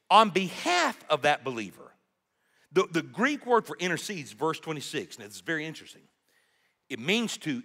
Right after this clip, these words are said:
intercede. It means to deal with a situation on behalf of somebody else. So this is beautiful. Look, I, I had a situation today about this where, where there was a major situation I had to,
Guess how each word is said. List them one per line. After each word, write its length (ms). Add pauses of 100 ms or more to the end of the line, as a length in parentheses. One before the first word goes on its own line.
(160)
intercede. 840
It 60
means 240
to 200 (340)
deal 360
with 180
a 100
situation 840 (1500)
on 120
behalf 300
of 80
somebody 400
else. 380 (1300)
So 220
this 140
is 100
beautiful. 460 (800)
Look, 200 (560)
I, 120
I 100
had 80
a 40
situation 540
today 340
about 280
this 300 (1160)
where, 140
where 300
there 180
was 140
a 60
major 460
situation 600
I 40
had 220
to, 40